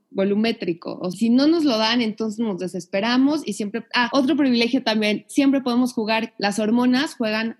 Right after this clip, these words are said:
en contra de nosotras. O sea, nosotros una vez al mes podemos decir, "Dude,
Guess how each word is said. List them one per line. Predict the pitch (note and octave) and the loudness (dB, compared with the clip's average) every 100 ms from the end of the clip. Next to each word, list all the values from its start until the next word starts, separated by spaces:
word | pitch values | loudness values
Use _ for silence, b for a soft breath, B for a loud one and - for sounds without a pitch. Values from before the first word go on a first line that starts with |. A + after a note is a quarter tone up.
| - | -10
en | G3 | -8
contra | F#3+ F#3+ F#3+ G3+ | -6 -8 -8 -8
de | |
nosotras. | E3+ - E3+ - _ | -10 -10 -16 -18 _
O | |
sea, | G3+ | -4
nosotros | A3 B3+ E4+ C4 - | 0 0 0 -4 -2
una | D#4 D#4 | 2 4
vez | D4 C#4 - | 2 0 -2
al | A3 | -2
mes | B3+ G4 D5 | 0 0 -4
podemos | A#3+ A#3 A#3+ A3+ | -2 0 0 0
decir, | G#3 G#3+ G3+ G#3 | -4 -4 -4 0
"Dude, | D#4 E4 | 0 0